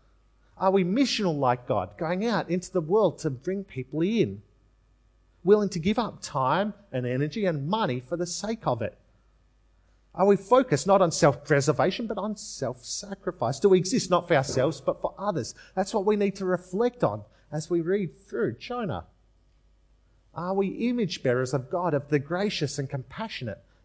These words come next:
God? Is that our identity? That's tough, isn't it?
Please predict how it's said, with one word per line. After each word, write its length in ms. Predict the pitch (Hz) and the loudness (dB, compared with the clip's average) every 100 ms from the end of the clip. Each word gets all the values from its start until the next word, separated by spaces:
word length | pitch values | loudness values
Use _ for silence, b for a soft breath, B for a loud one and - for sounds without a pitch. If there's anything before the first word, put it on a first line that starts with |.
| _ | _
God? 240 | 123 90 87 _ _ _ | -2 -2 -6 _ _ _
Is 160 | - 143 | -10 -8
that 280 | 175 190 - | -6 -8 -8
our 180 | 117 110 | -8 -6
identity? 640 | 135 127 - 175 185 127 90 - _ _ _ _ _ _ _ _ _ _ _ _ _ _ - | -6 -8 -6 -6 -6 -8 -8 -14 _ _ _ _ _ _ _ _ _ _ _ _ _ _ -14
That's 220 | 165 - | -10 -10
tough, 380 | - 220 113 208 | -12 -16 -8 -6
isn't 220 | 202 | -4
it? 100 | 110 | -8